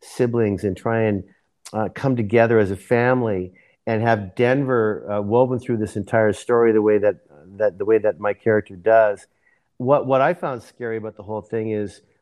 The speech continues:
what it must be like for kids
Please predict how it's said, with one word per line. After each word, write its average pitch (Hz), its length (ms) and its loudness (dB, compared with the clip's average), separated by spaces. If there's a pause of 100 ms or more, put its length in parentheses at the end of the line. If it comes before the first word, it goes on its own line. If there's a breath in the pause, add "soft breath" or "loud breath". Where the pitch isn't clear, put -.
what 110 460 0
it 135 40 0
must 127 380 0
be 143 140 -4
like 120 520 0
for 110 160 -16
kids 104 580 -8